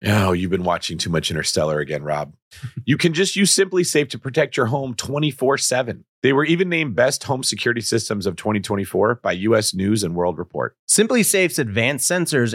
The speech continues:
Speaker 2: and cameras protect every room, window, and door in my home, keeping the little Abasolo safe no matter where I am.
Speaker 1: Plus, you know we're frugal guys. That's why we love Simply Safe's super affordable twenty-four seven professional monitoring that costs less than a dollar a day. Now,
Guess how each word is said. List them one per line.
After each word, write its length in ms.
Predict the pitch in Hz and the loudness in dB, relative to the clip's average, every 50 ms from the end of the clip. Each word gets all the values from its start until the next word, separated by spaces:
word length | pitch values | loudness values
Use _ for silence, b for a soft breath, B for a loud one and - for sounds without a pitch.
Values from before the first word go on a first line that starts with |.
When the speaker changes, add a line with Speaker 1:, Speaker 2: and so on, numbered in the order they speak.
| - - | -2 0
Speaker 2:
and 260 | 151 175 202 226 220 | 2 2 4 2 2
cameras 440 | - - 185 190 185 160 139 120 - | 0 0 -2 0 0 0 0 -2 -4
protect 420 | - 135 117 - 139 127 - - - 120 | -6 -6 -2 0 0 0 0 -2 0 0
every 240 | 127 143 180 175 | 2 4 4 4
room, 440 | 151 143 143 143 143 143 147 147 - - | 4 4 2 0 0 -2 -4 -6 -6 -2
window, 480 | 107 127 135 139 127 127 123 120 117 107 | 0 0 2 2 2 2 2 2 2 0
and 160 | 107 107 101 | -2 0 0
door 180 | 120 127 131 | 2 2 2
in 80 | 135 131 | 2 2
my 140 | 123 123 117 | 2 2 2
home, 420 | 185 220 226 180 147 143 147 147 - _ _ | 2 2 2 0 0 -2 -4 -8 -12 _ _
keeping 300 | - - 208 208 208 202 | -4 -4 0 2 2 2
the 100 | 202 202 | 2 2
little 300 | 208 311 392 - - - | 2 2 2 2 4 4
Abasolo 720 | 285 117 107 139 190 175 - - 190 180 175 170 165 160 - | 4 4 4 2 0 0 0 0 0 0 0 0 -2 -2 -2
safe 420 | - - 214 208 196 185 185 - _ _ _ | 0 2 4 6 6 4 2 0 _ _ _
no 140 | 127 139 131 | 0 0 2
matter 260 | 131 131 123 123 120 | 2 2 2 2 2
where 260 | 110 120 113 104 98 | 2 2 2 4 4
I 120 | 92 90 87 | 2 2 0
am. 300 | 85 57 - - 101 - _ _ | -2 -6 -8 -12 -14 -16 _ _
Speaker 1:
Plus, 380 | - 202 214 214 202 - - - - _ | 2 4 4 4 4 0 -4 -8 -8 _
you 220 | - 104 131 180 | -4 2 2 4
know 160 | 185 185 175 160 | 4 4 2 2
we're 180 | 147 160 160 | 2 0 0
frugal 340 | - - 151 156 131 101 95 | 0 -2 -2 -2 0 -2 0
guys. 440 | 87 98 95 95 92 92 - - - _ _ - | 0 2 0 0 0 -2 -6 -10 -12 _ _ 0
That's 200 | 113 135 151 - | 0 0 2 0
why 100 | 165 160 | -2 0
we 120 | 156 156 | 0 2
love 220 | 139 135 131 123 - | 2 2 2 2 0
Simply 320 | - 139 127 113 127 123 | -2 -2 -2 0 -2 0
Safe's 300 | - - 110 98 92 - | 0 2 0 0 0 0
super 340 | - - 143 151 - 143 151 | -2 -2 -4 -2 2 0 0
affordable 440 | - - 101 101 101 95 92 95 90 | 2 2 0 0 0 0 -2 -4 -6
twenty-four 540 | - - 123 127 143 151 - - 135 135 120 | -6 -4 -2 -2 0 -2 -2 0 0 0 0
seven 380 | - - 101 98 90 95 92 | 2 2 2 2 0 -2 -6
professional 540 | - 92 85 - - 104 110 - - 120 113 | -6 -6 -4 0 0 0 0 0 -4 -4 -2
monitoring 460 | 95 90 90 90 90 87 90 90 87 | -2 -2 -2 -2 -2 -4 -4 -4 -6
that 120 | 82 - - | -8 -8 -4
costs 320 | - 85 80 90 - - | -2 -2 -2 -2 -2 -2
less 180 | 85 82 - - | -2 -4 -2 -4
than 140 | 85 78 | -4 -6
a 60 | 82 76 | -6 -4
dollar 360 | 76 78 85 85 82 80 80 | 0 0 0 0 0 -2 -2
a 80 | 76 | -2
day. 240 | 71 73 69 69 67 - _ - | -4 -8 -8 -8 -12 -14 _ -2
Now, 340 | 131 156 160 160 160 147 | 0 0 2 0 0 -2